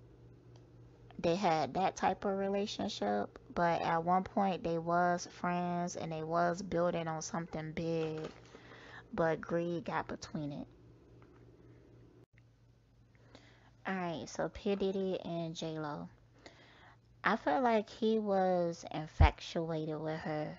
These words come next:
Like, when he seen her, he really wanted her as, like, a commodity. He felt like she would be good for business. She would look good on his arm. And, uh,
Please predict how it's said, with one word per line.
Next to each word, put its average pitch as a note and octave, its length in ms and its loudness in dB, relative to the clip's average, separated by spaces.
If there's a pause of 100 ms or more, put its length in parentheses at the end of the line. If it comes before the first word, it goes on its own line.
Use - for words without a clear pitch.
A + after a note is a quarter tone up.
(120)
Like, D#3 280 -2
when D#3 160 -2
he D#3 200 -4
seen F#3+ 420 -2
her, F#3 260 2
he F3 180 -4
really D#3+ 380 -4
wanted E3+ 400 -2
her E3+ 440 -2 (200)
as, D#3+ 280 -4
like, D#3 220 -2
a D3 320 -2
commodity. D#3 880 -2 (600)
He E3+ 160 0
felt D#3+ 260 2
like D#3+ 180 0
she - 200 -4
would D#3+ 180 -2
be D#3 140 -4
good D#3+ 300 -2
for - 140 -6
business. E3 800 0 (100)
She - 260 -4
would D#3 160 -2
look - 200 0
good E3 280 0
on D#3+ 160 -2
his D#3+ 340 -6
arm. D#3+ 600 -2 (1120)
And, D#3+ 720 0
uh, E3 240 -6